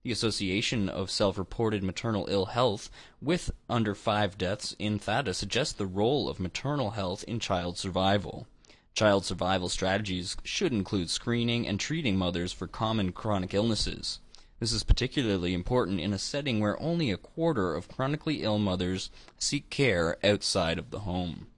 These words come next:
The relationship of sexual and gender-based violence to sexual risk behavior among refugee women in sub-Saharan Africa.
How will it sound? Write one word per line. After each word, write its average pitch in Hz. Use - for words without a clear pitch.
The 123
relationship 107
of 92
sexual 98
and 107
gender-based 104
violence 101
to -
sexual 113
risk 104
behavior 95
among 95
refugee 117
women 92
in 110
sub-Saharan 90
Africa. 85